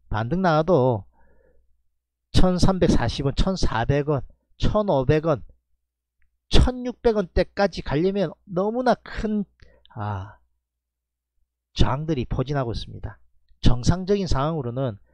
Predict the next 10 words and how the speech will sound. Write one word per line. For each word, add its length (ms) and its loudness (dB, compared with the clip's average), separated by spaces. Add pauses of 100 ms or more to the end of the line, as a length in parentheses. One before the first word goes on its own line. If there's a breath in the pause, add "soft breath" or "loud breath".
(640)
가기가 360 -4
상당히 280 -4
힘든데, 300 -6
이거 160 -2
워낙 400 0
개별주라서 600 4
지 180 -8
맘대로 320 2
움직여요. 500 2
그죠? 300 0